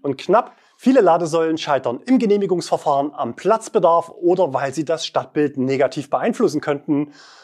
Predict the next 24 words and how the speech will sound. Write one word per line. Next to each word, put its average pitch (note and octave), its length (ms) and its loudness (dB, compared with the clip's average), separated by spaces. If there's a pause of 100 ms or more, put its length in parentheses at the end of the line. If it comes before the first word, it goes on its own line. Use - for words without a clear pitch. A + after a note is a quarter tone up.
So G#3 240 0
wurden A#3 240 2
eine C3+ 240 -4
Zeit G3 300 -4
lang E3 180 -2
in F3+ 160 -2
Leipzig F3+ 600 -2
übrigens C3 400 -4
bevorzugt G#3+ 720 -4
Ladestationen E3 880 0
in G#3+ 160 -2
der G3 140 2
Farbe D3+ 500 0
Bordsteingrau B2 840 -2
aufgestellt. - 680 -12 (600)
Rheinmetall F3 800 -2
will F#3 140 2
hier C3+ 340 -2
Abhilfe G#3 340 -2
schaffen E3 300 -2
und A3+ 240 -4
entwickelt D#3+ 420 -2
sogenannte D#3+ 840 0 (280)
Ladebordsteine, E3 1000 0